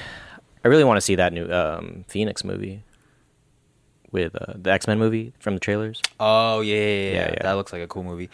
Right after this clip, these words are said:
Speaker 2: I think, I don't know, I, I thought the superhero thing was gonna die out.
Speaker 1: It was
Speaker 2: Right?
Speaker 1: definitely burning out, but I think Avengers rebirthed it again.
Speaker 2: How much, do you know what the numbers are for that?
Speaker 1: I think,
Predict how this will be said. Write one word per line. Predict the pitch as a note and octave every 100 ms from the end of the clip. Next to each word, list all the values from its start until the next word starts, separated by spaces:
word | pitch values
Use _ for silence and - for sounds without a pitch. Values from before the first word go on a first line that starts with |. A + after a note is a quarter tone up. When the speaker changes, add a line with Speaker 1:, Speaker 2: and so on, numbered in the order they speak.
| - -
Speaker 2:
I | D#3
think, | E3 C#4+ A3 -
I |
don't | A3 B3
know, | F3
I, | B2+ F#3
I | D3+
thought | F3 B3+
the | A#3
superhero | - F#3+ F#3+ F#3+ F#3 F3
thing | - D#3
was | D3
gonna | A#2+ A2+
die | F#2 F#2 F2+
out. | G2+ G2+ E2 - _ _ _ _ _ _ _ _ _ _ _ _ _ -
Speaker 1:
It | A2
was | F#2
Speaker 2:
Right? | A2 F#3 -
Speaker 1:
definitely | A2+ B2+ C#3+ B2+ A#2+ A2 F#2+ _ _ _ _ _ -
burning | G2 G#2 B2 B2+
out, | C3+ C#3+ D#3 _ _ _ _ _ -
but | G2 G2
I | F#2+
think | - D3 A2 -
Avengers | E2+ F2+ G2+ F#2 D#2+
rebirthed | D#2+ D#2+ - E2 E2+ -
it | - -
again. | - D#2 D#2+ B1 - - _ _ _ _
Speaker 2:
How | B2+
much, | C3+ B2
do |
you | A2+
know | A#2+
what | C3+ -
the | G2
numbers | F2+ F#2+ G#2+ B2
are | C3+
for | E3
that? | E3 F#3 -
Speaker 1:
I | G2+
think, | A#2 A#2+